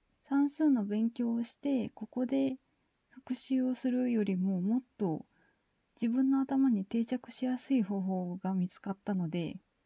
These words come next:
ここで復習する、それを言うっていうことはもうなくなりそうです。でも確認のためにどこまでやりましたとかは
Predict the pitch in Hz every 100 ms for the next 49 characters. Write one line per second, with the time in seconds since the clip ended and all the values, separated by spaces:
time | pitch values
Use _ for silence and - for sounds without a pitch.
0 | _ _ _ - 269 - 277 262 262 247
1 | _ _ _ _ _ _ _ _ 247 -
2 | 233 - 240 240 233 233 233 226 - _
3 | _ _ _ _ - 247 247 240 233 226
4 | _ - 214 226 233 - 247 - 262 247
5 | 196 196 175 - - 190 - 196 190 185
6 | - 190 156 170 - _ _ _ _ _
7 | _ _ _ _ _ _ _ _ _ _
8 | _ - 262 233 - 262 277 311 320 320
9 | 320 320 311 226 196 196 220 233 240 254
10 | 262 262 269 269 - 233 185 165 170 180